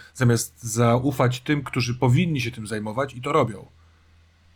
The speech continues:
Czyli wojsku, policji, politykom. I między innymi ty nimi, ty jesteś jednym z nich.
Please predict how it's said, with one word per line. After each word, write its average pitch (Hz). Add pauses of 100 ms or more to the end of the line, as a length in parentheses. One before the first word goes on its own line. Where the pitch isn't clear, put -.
(200)
Czyli 98
wojsku, 151
policji, 131
politykom. 123 (2250)
I 123
między 151
innymi 151
ty 147
nimi, 110
ty -
jesteś 127
jednym 117
z 101
nich. -